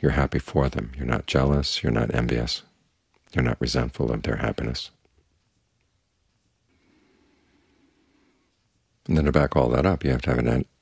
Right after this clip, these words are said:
attitude of equanimity. In other words, realizing there are some cases where you really cannot make a difference.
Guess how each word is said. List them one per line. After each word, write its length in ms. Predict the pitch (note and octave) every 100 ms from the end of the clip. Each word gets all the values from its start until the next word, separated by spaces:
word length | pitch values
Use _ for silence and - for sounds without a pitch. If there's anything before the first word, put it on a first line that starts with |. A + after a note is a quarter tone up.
| -
attitude 420 | B1 B1+ - C2
of 120 | B1+
equanimity. 460 | - B1 B1 A#1 A#1+
In 140 | B1
other 160 | A#1 A#1
words, 340 | A1+ A1+ - - - - -
realizing 400 | C2+ B1+ - C2+
there 80 | B1
are 40 |
some 160 | - C#2
cases 400 | C#2 C2 C2 -
where 100 | B1+
you 140 | B1+ -
really 220 | D2 C2+
cannot 480 | - - C2 B1+ C#2
make 200 | A#2 -
a 60 | -
difference. 480 | - - C#2+ -